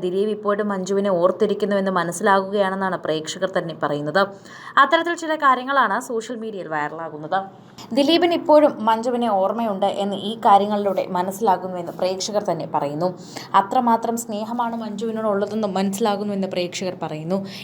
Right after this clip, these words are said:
ഇപ്പോഴും മഞ്ജുവിനെ ഓർത്തിരിക്കുന്നുണ്ട്. കഴിഞ്ഞ ദിവസം ഒരു അഭിമുഖത്തിൽ മഞ്ജുവിൻ്റെ പേര് പറയാൻ ഒരു മടിയും കാണിക്കാതെ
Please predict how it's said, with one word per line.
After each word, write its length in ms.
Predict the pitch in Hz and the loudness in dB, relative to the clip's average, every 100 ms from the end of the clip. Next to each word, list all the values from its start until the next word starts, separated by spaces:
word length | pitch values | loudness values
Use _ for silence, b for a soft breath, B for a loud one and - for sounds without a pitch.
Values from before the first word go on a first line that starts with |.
| - | -8
ഇപ്പോഴും 320 | 233 330 330 320 | 4 6 8 8
മഞ്ജുവിനെ 400 | 277 262 294 285 262 | 8 8 4 4 4
ഓർത്തിരിക്കുന്നുണ്ട്. 720 | 226 233 220 196 180 160 165 233 B B B 285 | 2 0 -4 -6 -12 -4 0 0 B B B 4
കഴിഞ്ഞ 220 | 285 339 330 | 4 2 0
ദിവസം 220 | 330 311 | 0 0
ഒരു 80 | 294 262 | 0 0
അഭിമുഖത്തിൽ 480 | 262 254 269 277 247 | -2 -2 -2 -4 -2
മഞ്ജുവിൻ്റെ 380 | 220 226 254 247 233 | -2 0 0 2 2
പേര് 220 | 214 240 247 | 2 4 4
പറയാൻ 220 | 233 233 208 | 2 2 2
ഒരു 100 | 226 220 | 0 0
മടിയും 300 | 208 233 247 226 | 2 2 4 4
കാണിക്കാതെ 460 | 208 202 214 208 | 4 2 0 0